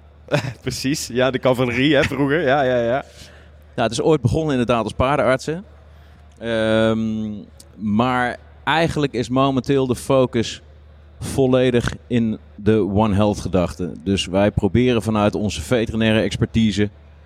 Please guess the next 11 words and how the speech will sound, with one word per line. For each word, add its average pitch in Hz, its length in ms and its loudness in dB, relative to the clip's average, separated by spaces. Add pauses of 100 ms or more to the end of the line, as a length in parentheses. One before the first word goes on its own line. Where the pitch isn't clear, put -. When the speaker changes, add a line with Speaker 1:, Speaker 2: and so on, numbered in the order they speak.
(260)
Speaker 2:
proberen 107 440 0
wij 104 160 4
de 104 80 0
gezondheid 104 760 0 (260)
en 113 120 -2
welzijn 104 520 2
van 104 140 -4
de 98 80 -2
mannen 107 300 0
en 98 140 -2
vrouwen, 98 500 2